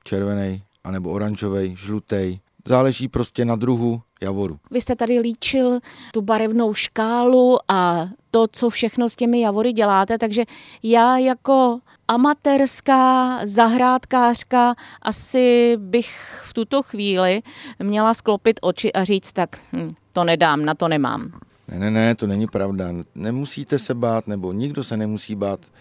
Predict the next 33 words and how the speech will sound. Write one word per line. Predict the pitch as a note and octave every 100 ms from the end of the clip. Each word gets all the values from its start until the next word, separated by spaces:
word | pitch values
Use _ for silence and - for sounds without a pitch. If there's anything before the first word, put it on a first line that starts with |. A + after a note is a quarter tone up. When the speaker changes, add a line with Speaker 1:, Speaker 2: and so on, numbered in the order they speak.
| _ -
Speaker 1:
mít | G#2+ G#2
japonský | G2 G#2 G#2 - F#2+
javor | F#2 F#2+ G2+ F2 -
na | F2
zahradě. | G2 G#2 G#2 G2 F2+ - _ -
Může | G2+ A2+
ho |
mít | A2+ A2+
v | -
květníku, | G#2+ A#2 A2+ -
bude | G#2 G#2+
ho | G#2+
muset | A2 A2
teda | F#2 G2
uklízet | E2+ - G2 G#2 G2 F#2
na | F#2
zimu, | F2+ G2 F#2+ G2 - _
protože | - - F#2+ F#2 E2+ - _ _ -
by | G#2
promrznul. | G2+ F#2+ F#2 F#2+ E2 D2 - _ -
Když | E2 F#2
ho | G#2
budete | G#2 G#2+ A2+
mít | A2+ G#2+
na | F2
zahradě, | F#2+ G#2 G#2+ G#2+ A2+
tak | A#2 G#2+
vlastně | G#2 G2+ - A2+ A2+ - _ _ -
vy | G#2+
můžete | G#2+ G#2+ A#2+ - A#2 G#2 _ -
tvarovat, | G2 G#2+ A#2 A#2 A#2+ A#2 - A2 G#2 G2
vy | G#2+
můžete | A2 G2+ A2+ - A#2 A2 G#2+